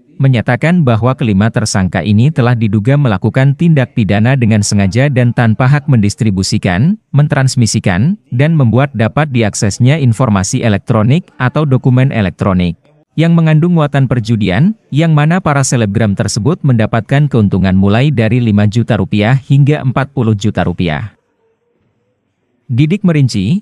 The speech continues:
bahwa tersangka berinisial P W telah mempromosikan dua situs judi online melalui Instagramnya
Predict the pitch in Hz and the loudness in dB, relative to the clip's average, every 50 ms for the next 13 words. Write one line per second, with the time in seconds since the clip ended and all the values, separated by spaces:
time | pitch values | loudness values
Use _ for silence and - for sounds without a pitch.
0 | - _ - 139 147 156 180 202 - 175 156 - 165 135 123 156 170 156 143 131 | -6 _ -2 0 2 2 0 0 -2 -4 -2 0 0 0 0 0 -2 0 0 0
1 | 127 123 123 117 - 127 117 101 104 - 120 107 101 113 135 170 170 - 131 127 | 0 0 0 0 0 0 -2 -2 -2 0 0 0 0 0 0 -2 -2 -2 -2 0
2 | 117 117 107 98 98 95 90 87 - - 120 - - 143 160 170 147 120 113 113 | 2 2 2 2 0 0 0 -2 -2 -2 -4 -2 0 0 0 0 2 2 2 0
3 | 110 - 135 123 - 151 135 - - 127 143 147 127 139 - 123 120 113 113 117 | 0 0 -2 -2 -2 -2 -4 -4 -2 -2 0 0 0 0 0 2 2 2 2 2
4 | 131 147 139 123 107 95 90 92 101 98 95 101 101 - - 107 92 98 95 90 | 2 2 2 2 0 0 0 0 -2 0 0 -2 -2 -2 -2 -2 -2 -2 -2 0
5 | 87 90 87 95 139 185 | 0 0 0 0 0 -2